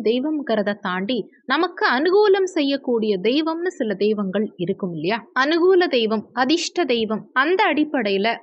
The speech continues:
உங்களுக்கு வாழ்க்கையில செல்வம், புகழ், கீர்த்தி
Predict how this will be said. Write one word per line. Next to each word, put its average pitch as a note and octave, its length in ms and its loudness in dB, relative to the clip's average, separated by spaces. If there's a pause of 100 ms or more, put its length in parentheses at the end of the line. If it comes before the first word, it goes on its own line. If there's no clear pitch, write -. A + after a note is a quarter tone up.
(200)
உங்களுக்கு C4+ 500 0 (300)
வாழ்க்கையில B3+ 580 0 (320)
செல்வம், C4 420 0 (300)
புகழ், C#4 320 2 (320)
கீர்த்தி D#4 420 0